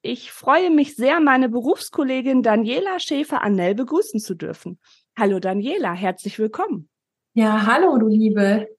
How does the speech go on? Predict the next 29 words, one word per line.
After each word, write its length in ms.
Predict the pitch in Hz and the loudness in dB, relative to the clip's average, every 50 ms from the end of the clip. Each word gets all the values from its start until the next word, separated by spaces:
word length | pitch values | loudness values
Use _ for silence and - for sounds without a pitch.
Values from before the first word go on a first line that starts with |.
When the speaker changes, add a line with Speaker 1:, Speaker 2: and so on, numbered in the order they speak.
| _ _ - | _ _ -2
Speaker 2:
Vielen 220 | 233 226 220 196 | 0 2 2 2
Dank, 240 | 190 190 196 220 208 | 2 2 0 0 0
dass 180 | 214 226 - | -2 -4 -4
ich 140 | 330 - - | -6 -8 -6
da 200 | - 269 311 302 | -4 -2 0 0
sein 220 | 220 208 196 190 185 | 0 0 0 0 2
darf. 420 | 180 175 175 175 185 190 185 - - - - - - - _ _ _ _ _ _ _ _ - | 0 0 0 0 -2 -4 -8 -12 -12 -12 -12 -12 -14 -20 _ _ _ _ _ _ _ _ -6
Speaker 1:
Ja, 320 | 359 392 370 233 185 175 | -4 -4 -2 -2 -2 -2
<laughs> 1300 | 254 277 285 254 269 269 247 285 226 - - _ _ _ - 208 208 214 240 - - - 220 - - - | -2 0 2 4 4 4 4 4 0 -2 -8 _ _ _ -10 -6 -2 -2 -2 -2 -2 -6 -8 -8 -2 0
dann, 320 | 240 240 247 262 277 277 269 | 2 4 4 6 4 4 4
äh, 180 | 262 254 254 | 2 -2 -4
schauen 440 | 254 - - 254 240 277 320 339 330 | -6 -6 -2 -2 0 2 2 2 2
wir 100 | 339 311 | 2 2
mal, 360 | 285 294 285 285 277 262 226 | 0 0 0 -2 -4 -4 -6
welche 600 | 240 240 254 302 320 311 - - 294 254 247 247 | -6 -6 -4 -6 -8 -10 -8 -6 -4 -4 -4 -6
Themen 520 | - - - 285 320 403 359 277 226 202 170 | -8 -8 -6 -4 -2 0 2 2 2 2 2
wir 180 | 185 196 190 | 0 -2 0
beide 340 | 180 196 190 190 190 202 196 | 0 0 0 0 0 0 -2
uns 160 | 185 214 208 | -4 -4 -4
so 100 | - 202 | -6 -8
vorgenommen 680 | - - - 196 185 190 196 196 202 190 196 214 220 220 | -10 -4 -4 -2 -2 -2 -2 -2 -2 -2 -2 -2 -2 -2
haben 240 | 220 214 226 240 220 | -2 -2 -2 -2 -4
für 160 | - 247 233 | -2 -4 -4
die 100 | 226 240 | -4 -6
Folge. 520 | - - 240 220 220 226 226 262 285 440 508 _ _ _ _ _ _ _ _ _ _ _ _ _ _ _ | -8 -4 -2 -2 -2 0 0 -2 -2 -2 -4 _ _ _ _ _ _ _ _ _ _ _ _ _ _ _
Und 200 | - 208 226 214 | -6 -6 -6 -6
zwar 340 | - - 220 220 247 269 254 | -4 -2 2 2 2 2 2
werden 460 | 262 247 247 254 269 269 269 262 220 | 2 2 2 2 2 0 -2 -2 -2
wir, 580 | 233 247 247 254 240 240 240 247 254 254 254 | -4 -6 -4 0 0 2 2 2 0 -2 -4